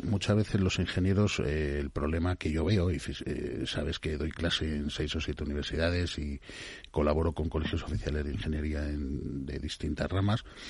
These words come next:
eh, a veces la puerta de entrada es la comprensión. ¿Qué es lo que sucede? Que muchas veces cuando, eh, trabajamos, por ejemplo, yo trabajo en,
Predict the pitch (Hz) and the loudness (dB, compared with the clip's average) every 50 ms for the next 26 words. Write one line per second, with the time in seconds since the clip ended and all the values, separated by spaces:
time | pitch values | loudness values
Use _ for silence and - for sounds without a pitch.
0 | - - - - - - - - - - - - - 110 104 95 98 92 - - | -14 -14 -14 -14 -14 -12 -10 -8 -8 -8 -4 0 4 4 6 6 4 2 2 2
1 | 95 98 107 - - 139 127 - - 107 85 - - - 120 131 - 151 131 110 | 2 2 4 6 6 6 6 8 6 6 6 8 8 6 8 10 10 10 10 10
2 | 107 117 117 120 135 143 - 120 104 90 - - 73 - - 69 67 - - - | 10 8 8 8 8 8 8 8 6 6 4 0 -2 -2 -2 -2 -2 -4 -4 -6
3 | - - - - - - - - - - - - - - - 101 107 110 120 101 | -6 -6 -8 -14 -20 -20 -20 -20 -20 -20 -20 -18 -4 2 4 4 6 6 6 6
4 | 117 104 - 104 - - 110 82 80 - 82 85 98 - - 123 107 - 135 123 | 6 4 4 2 4 4 4 4 4 2 2 2 2 4 6 4 6 6 6 4
5 | - - - 87 82 80 80 78 78 76 73 71 69 - - 78 - 82 78 73 | 4 2 0 2 2 2 2 2 2 2 0 0 -2 -2 -2 -2 0 2 2 2
6 | - - - 90 95 - - 92 - - 107 92 85 82 80 85 85 - 85 85 | 2 2 2 0 2 4 2 2 4 4 2 2 4 2 2 2 2 2 4 4
7 | 85 - - - 85 82 78 - 92 92 82 80 82 76 78 - | 4 4 4 2 2 2 2 0 0 0 0 0 -2 2 4 6